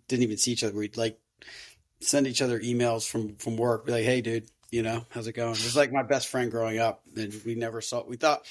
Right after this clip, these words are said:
we moved to New York. We're like, "This will be great. We'll live together. We'll have so much fun. We'll, like, have fun in New York City." And we were both working so much that we didn't even, you know, uh, <laughs> we didn't even, uh, see each other. But, um, yeah.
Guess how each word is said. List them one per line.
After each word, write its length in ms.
we 80
moved 180
to 80
New 120
York. 180
We're 60
like, 140
"This 160
will 80
be 60
great. 260
We'll 100
live 160
together. 580
We'll 120
have 180
so 100
much 200
fun. 580
We'll, 80
like, 300
have 220
fun 180
in 80
New 60
York 180
City." 380
And 60
we 40
were 100
both 220
working 300
so 180
much 260
that 80
we 120
didn't 180
even, 380
you 140
know, 260
uh, 360
<laughs> 600
we 80
didn't 200
even, 340
uh, 460
see 220
each 200
other. 260
But, 320
um, 360
yeah. 200